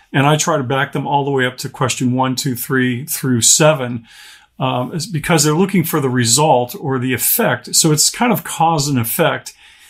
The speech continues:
If you're looking, if you think your effect is your cause, but you don't know, you're confused.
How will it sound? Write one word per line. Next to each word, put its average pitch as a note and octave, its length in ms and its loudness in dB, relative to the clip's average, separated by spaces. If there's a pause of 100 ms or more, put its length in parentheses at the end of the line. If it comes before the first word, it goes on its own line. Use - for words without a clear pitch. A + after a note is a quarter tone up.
(160)
If D#3 180 2
you're D#3+ 140 6
looking, G#3 340 4 (160)
if D#3+ 160 -4
you D3+ 80 -2
think A3+ 300 2
your F3 160 4
effect D#3 640 0 (120)
is D3+ 240 4
your C#3 100 -2
cause, C#3 920 2 (640)
but E3+ 140 6
you D3 120 4
don't F3 340 0
know, D#3+ 460 0
you're D3+ 160 0
confused. D3 800 2